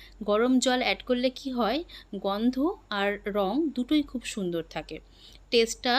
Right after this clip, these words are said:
নষ্ট হয় না। এই জন্য আমি সবসময় রান্নায় গরম জল ব্যবহার করার চেষ্টা করি। এবার যখন ফুটে উঠবে তখন আমি এবার ধোকাগুলো আস্তে আস্তে দিয়ে দেব, যেগুলো আমি ভেজে রেখেছিলাম। এইভাবে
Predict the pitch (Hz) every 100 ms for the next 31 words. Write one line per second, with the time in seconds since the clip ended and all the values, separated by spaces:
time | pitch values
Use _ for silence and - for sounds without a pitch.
0 | 415 - 254 220 214 - 202 180 160 160
1 | 156 - - - - - - - - -
2 | 226 202 226 220 220 220 226 196 - 240
3 | 226 185 202 196 220 - - - 208 196
4 | 202 214 220 220 202 185 208 208 196 220
5 | 285 - 185 - 170 - - 196 - -
6 | - - 214 208 214 202 254 240 - 220
7 | 240 233 233 403 - - - 180 - 208
8 | 202 196 185 196 269 233 202 190 175 202
9 | 381 - - - 175 175 - 180 - 339
10 | 202 156 - - 104 - - - - -
11 | - 196 196 196 196 196 339 - 214 196
12 | 185 185 165 170 - - 165 147 - -
13 | - - - - - - 214 226 247 254